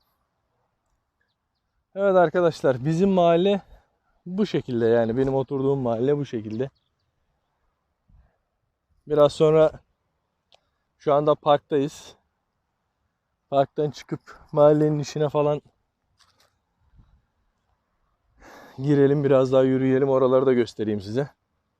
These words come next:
Oralarda da görürsünüz hem evlerin düzenini falan. Bakın şu kadın, bilmiyorum da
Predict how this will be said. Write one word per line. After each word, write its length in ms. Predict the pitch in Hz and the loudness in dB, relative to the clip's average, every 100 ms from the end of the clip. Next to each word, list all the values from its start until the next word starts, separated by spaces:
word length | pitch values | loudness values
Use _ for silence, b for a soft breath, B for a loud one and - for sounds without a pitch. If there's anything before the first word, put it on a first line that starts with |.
| _ _ _ _ _ _ _ _ _ _ _ _ _ _ - | _ _ _ _ _ _ _ _ _ _ _ _ _ _ -6
Oralarda 580 | 127 123 131 127 123 | 0 2 2 0 -2
da 160 | 127 139 - _ _ _ _ _ _ - | -2 -2 -8 _ _ _ _ _ _ -2
görürsünüz 520 | 131 127 - 113 - | 0 0 -2 -6 -2
hem 140 | 123 | -2
evlerin 480 | 117 131 120 120 120 | 0 -2 0 -2 -2
düzenini 380 | 113 113 113 113 | -4 -4 -4 -4
falan. 240 | 117 120 - _ _ _ _ _ _ _ _ _ - | -6 -8 -10 _ _ _ _ _ _ _ _ _ -14
Bakın 220 | 120 123 | -12 -12
şu 200 | 110 139 | -14 -16
kadın, 400 | - 131 131 139 _ _ _ _ _ _ _ _ - | -8 -8 -6 -10 _ _ _ _ _ _ _ _ -14
bilmiyorum 480 | 131 131 139 147 147 | -8 -2 0 0 0
da 200 | 131 | -2